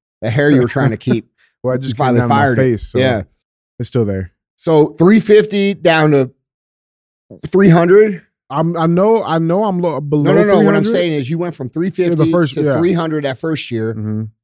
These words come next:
Speaker 1: Then you, you, you got off a little track where you
Speaker 2: Yeah.
Speaker 1: got back up to about what, three ten, three fifteen?
Speaker 2: Three eighteen.
Speaker 1: Three eighteen?
Speaker 2: Was, was the start of this round.
Speaker 1: And
Speaker 2: So
Speaker 1: now you're sub, you're in the eighties?
Speaker 2: I'm, I gotta be at least, I don't know. I
Speaker 1: I,
Speaker 2: haven't
Speaker 1: I think
Speaker 2: checked
Speaker 1: you
Speaker 2: the
Speaker 1: gotta be in the two eighties.
Speaker 2: I, yeah.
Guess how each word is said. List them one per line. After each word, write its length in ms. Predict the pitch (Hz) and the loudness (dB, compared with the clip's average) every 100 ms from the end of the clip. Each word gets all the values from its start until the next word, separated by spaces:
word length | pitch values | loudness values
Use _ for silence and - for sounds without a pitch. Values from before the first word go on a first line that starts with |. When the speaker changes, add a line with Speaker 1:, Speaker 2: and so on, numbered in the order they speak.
| - | -4
Speaker 1:
Then 180 | 139 151 | 0 0
you, 180 | 139 147 | -2 -2
you, 280 | 135 135 - | -4 -4 -6
you 120 | 139 | -8
got 200 | 127 151 | -4 -2
off 240 | 147 143 139 | 0 -2 0
a 20 | |
little 180 | 139 143 | -2 -2
track 440 | 151 143 139 - | -4 -4 -4 -4
where 100 | 139 | -2
you 60 | 131 | 0
Speaker 2:
Yeah. 100 | 135 | -2
Speaker 1:
got 100 | 131 | -4
back 160 | 135 | -4
up 140 | 131 107 | -4 -4
to 80 | 135 | -4
about 240 | 127 120 | -4 -4
what, 240 | 120 - | -4 -6
three 220 | 120 127 113 | -6 -6 -4
ten, 320 | 147 143 139 | -4 -4 -4
three 140 | 139 | -6
fifteen? 520 | 117 120 139 143 156 156 | -6 -6 -4 -2 -4 -4
Speaker 2:
Three 180 | 127 117 | -2 -2
eighteen. 420 | 113 - 101 95 | -2 -6 -6 -4
Speaker 1:
Three 180 | 131 143 | 0 0
eighteen? 400 | 139 156 160 123 | 2 0 2 0
Speaker 2:
Was, 240 | 110 - | -2 -4
was 280 | 117 104 98 | -6 -6 -8
the 120 | 104 | -10
start 260 | - 110 104 | -8 -8 -6
of 80 | 98 | -8
this 180 | 95 | -10
round. 220 | 85 71 _ - | -14 -20 _ -6
Speaker 1:
And 80 | 120 | -2
Speaker 2:
So 40 | |
Speaker 1:
now 120 | 139 151 | 2 2
you're 160 | 147 | 2
sub, 420 | - 143 139 131 _ _ _ _ 120 | 2 0 0 -2 _ _ _ _ -4
you're 200 | 131 131 | 0 2
in 60 | |
the 80 | 127 | 2
eighties? 340 | 135 151 170 | 2 2 0
Speaker 2:
I'm, 160 | 127 135 | -4 -6
I 80 | 131 | -4
gotta 300 | 131 135 131 | -2 -2 2
be 140 | 131 | 2
at 80 | 123 | 2
least, 320 | 131 131 110 | 0 -2 -2
I 80 | 156 | 0
don't 80 | 180 | 2
know. 80 | 170 | 4
I 40 | |
Speaker 1:
I, 40 | 185 | 2
Speaker 2:
haven't 160 | 180 | 2
Speaker 1:
I 40 | 170 | 4
think 100 | 170 | 4
Speaker 2:
checked 100 | 147 | 6
Speaker 1:
you 80 | |
Speaker 2:
the 40 | 131 | 4
Speaker 1:
gotta 180 | 127 117 | 2 2
be 140 | 120 | 0
in 40 | 113 | -2
the 80 | |
two 140 | - 117 | -4 -2
eighties. 360 | 107 101 95 156 | -2 -4 -6 -4
Speaker 2:
I, 20 | |
yeah. 220 | 131 85 | -4 -6